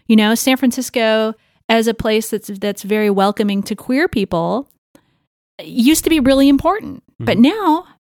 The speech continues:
Speaker 1: you know, you don't have to come to, you don't have to escape your family as much anymore. We've had so much, like,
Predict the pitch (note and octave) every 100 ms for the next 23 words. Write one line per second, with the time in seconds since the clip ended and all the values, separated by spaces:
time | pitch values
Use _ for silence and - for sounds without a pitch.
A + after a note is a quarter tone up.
0 | _ _ _ _ _ - B3+ C4+ C#4+ E4
1 | F#4 G4+ F4 C4+ A#3+ A3 C4 D#4 E4+ D4
2 | A3 - G#3+ G#3 G3+ - F#3+ F#3 F3 E3+
3 | F3 D#3+ F#3 F3 F#3 G#3 A#3 C#4+ - D#4
4 | E4 D4+ B3 G#3+